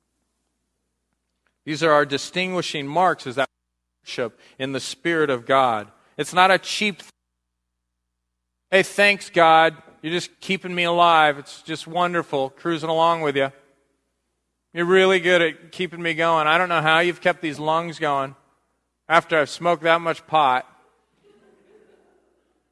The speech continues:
Or, "I've been a smoker for many years. How have you kept these lungs going?" Or, "The way that I eat, this heart just keeps chugging.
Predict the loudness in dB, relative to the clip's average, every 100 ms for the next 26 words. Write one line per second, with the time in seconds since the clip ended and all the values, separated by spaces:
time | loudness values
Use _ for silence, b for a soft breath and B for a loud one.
0 | _ 4 8 8 6 0 0 -4 0 0
1 | 0 -4 -6 -8 -4 -2 0 -2 -2 -2
2 | 0 0 -2 -2 -2 -2 -4 -6 -8 -6
3 | -14 -8 -6 -6 -6 -6 -4 -4 -6 b
4 | b -2 2 6 6 4 6 4 4 -4
5 | -4 -4 -8 -20 _ _ _ -4 -4 2
6 | 4 4 -2 -6 -8 -8 -10 0 2 2
7 | 0 -6